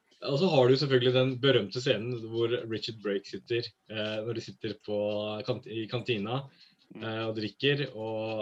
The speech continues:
Speaker 1: og det er litt sånn Quentin Tarantino-preg over det hele.
Speaker 2: Ja, eh, den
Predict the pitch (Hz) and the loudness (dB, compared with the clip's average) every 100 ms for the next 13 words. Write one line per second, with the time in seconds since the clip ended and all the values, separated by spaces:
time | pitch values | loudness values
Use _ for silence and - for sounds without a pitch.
0 | 98 107 107 110 113 110 101 113 107 117 | -8 -8 -4 -2 -2 -4 -6 -10 -4 -4
1 | 98 117 - 113 113 113 101 101 107 104 | -4 -8 -6 -6 -6 -6 -8 -6 -4 -4
2 | 110 110 117 117 131 127 _ _ _ _ | -4 -4 -4 -2 -4 -6 _ _ _ _
3 | _ _ _ - _ _ - 120 - - | _ _ _ -20 _ _ 10 12 12 8
4 | - 143 143 143 139 143 139 | 10 12 12 12 12 12 12